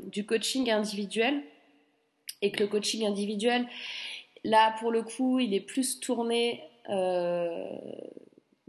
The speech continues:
chef d'entreprise, mais plus grosse entreprise, euh, high level management, et, euh, et, euh, et voilà, et ce, ce sont des tarifs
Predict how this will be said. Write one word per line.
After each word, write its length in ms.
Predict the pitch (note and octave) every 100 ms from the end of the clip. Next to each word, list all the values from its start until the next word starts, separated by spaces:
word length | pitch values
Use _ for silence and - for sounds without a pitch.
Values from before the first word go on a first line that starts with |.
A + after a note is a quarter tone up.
| - - -
chef 400 | - - A#3+ A3
d'entreprise, 720 | G#3 A3 - A#3+ - B3 A#3
mais 140 | A3+ G3+
plus 400 | - - - B3
grosse 420 | G#3 A3+ A#3+ A#3
entreprise, 760 | A3 A3+ A3 - B3+ C4+ C4+ - - - - - - - -
euh, 1400 | G#3 G3 F#3 F#3 F#3 F#3 F#3 F3+ F3+ F3+ - - - - - - -
high 220 | A3 A3
level 260 | A3 A#3 A3+
management, 1080 | A3 G#3+ G3+ G3 A#3 B3+ C4 C4 - - - - - - -
et, 320 | A3 A3 G#3
euh, 1000 | G3+ G3 F#3+ F#3+ F#3 F3+ F#3 F#3 F#3 F3+ F3 F3 - -
et, 340 | - F#3 F3 E3+
euh, 380 | E3 E3 D#3+ - -
et 80 |
voilà, 360 | G3+ B3+ B3 A3
et 340 | G3 F#3+ F#3+ F#3+
ce, 240 | - -
ce 380 | F#3 - - G3+
sont 320 | G3 - A3
des 120 | G#3 G#3
tarifs 760 | G#3 A#3 C4+ C#4 - -